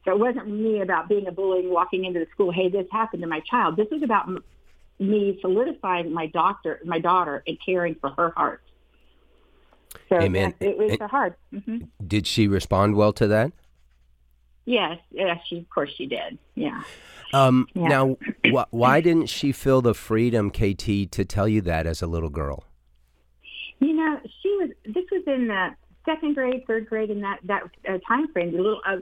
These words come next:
Speaker 1: the bullying girl was in the third grade, and she was in the second grade. So, uh, children are young. They don't even understand their own emotions and their own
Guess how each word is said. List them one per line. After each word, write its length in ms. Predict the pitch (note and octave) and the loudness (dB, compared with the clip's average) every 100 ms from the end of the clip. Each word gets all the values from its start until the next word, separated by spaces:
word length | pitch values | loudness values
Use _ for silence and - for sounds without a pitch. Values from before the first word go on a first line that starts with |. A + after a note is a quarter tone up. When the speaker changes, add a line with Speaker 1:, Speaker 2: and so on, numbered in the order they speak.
| F#3+ | -8
Speaker 1:
the 180 | F#3 | -6
bullying 420 | F3+ A#3 E4+ A3 F3 | -2 -2 -2 -4 -2
girl 180 | E3 | -2
was 100 | E3 | -2
in 100 | F#3+ | -6
the 80 | G3+ | -8
third 300 | - A3 D4+ | -4 -4 -2
grade, 200 | D3 D3 | -2 -4
and 80 | E3+ | -4
she 140 | - | -6
was 100 | A#3 | -6
in 120 | G3 E3 | -4 -6
the 60 | - | -4
second 300 | C4 C4+ G#3 | -4 -4 -2
grade. 300 | D#3 B2+ C3+ - | 0 0 -2 -4
So, 240 | A3 G#3 - _ _ _ _ _ C4+ | -4 -4 -8 _ _ _ _ _ -14
uh, 40 | G#3+ - | -14 -8
children 280 | F4 E4+ D4 | -8 -4 -2
are 60 | A3+ | -2
young. 420 | G3+ F#3+ D#3+ D#3 | -2 -2 -4 -4
They 80 | A3 | -2
don't 180 | C4 B3 | -2 -4
even 160 | A3+ G#3+ | -2 -2
understand 540 | F#3+ F#3 - G#3 A#3 | -4 -6 -4 -2 -2
their 120 | G3+ | -2
own 140 | E3 D#3+ | -2 0
emotions 420 | D3+ D3+ D3+ D#3 | 0 -2 -4 -4
and 80 | D#3+ | -2
their 120 | D#3+ | 0
own 180 | E3 | -2